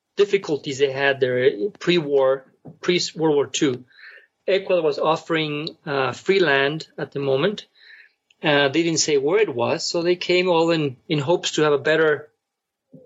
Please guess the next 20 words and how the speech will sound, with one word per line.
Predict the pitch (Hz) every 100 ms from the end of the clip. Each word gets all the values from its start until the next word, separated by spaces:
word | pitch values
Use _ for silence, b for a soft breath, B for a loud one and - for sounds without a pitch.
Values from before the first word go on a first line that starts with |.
| - 392
life | 160 151 196 -
down | - 160
here. | 147 156 202 - B B B -
And | 151
it | 143
turns | 185 190 147
out | 143 -
that | 147
the | 143
lands | 143 170 151
that | 156
were | 147
be-, | 135 - _ -
being | 165 165
given | 151 143 175 175
was, | 151 143 143 135 -
uh, | 165 160
actually | 151 - 156
land | 139 139 151
that, | 143 139